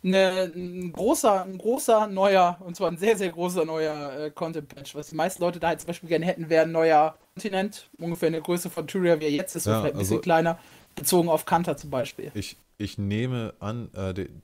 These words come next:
Speaker 2: den würde ich übrigens auch, aber ich, ich nehme halt an, dass die meisten
Speaker 1: <laughs>
Speaker 2: Leute, in, in, wenn sie von Add-ons, äh, gerade im, äh,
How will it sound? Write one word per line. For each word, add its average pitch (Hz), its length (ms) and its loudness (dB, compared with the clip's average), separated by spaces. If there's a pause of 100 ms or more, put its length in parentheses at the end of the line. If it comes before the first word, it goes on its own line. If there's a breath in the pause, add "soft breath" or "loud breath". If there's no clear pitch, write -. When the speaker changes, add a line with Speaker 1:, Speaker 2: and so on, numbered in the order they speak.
Speaker 2:
den 104 160 -6
würde 98 140 -8
ich 92 60 -14
übrigens 98 220 -8
auch, 87 260 -8
aber 90 220 -6
ich, - 180 -12
ich 80 200 -12
nehme 107 320 -4
halt 101 160 -6
an, 95 160 -8
dass 98 160 -8
die 98 100 -10
meisten 92 400 2
Speaker 1:
<laughs> - 0 -
Speaker 2:
Leute, 90 340 -4
in, 87 280 -8
in, 85 400 -8
wenn 87 160 -4
sie 85 260 -2
von 82 540 -6
Add-ons, 101 720 -6
äh, 87 200 -6
gerade 85 520 -6
im, 82 340 -8 (580 soft breath)
äh, 78 420 -2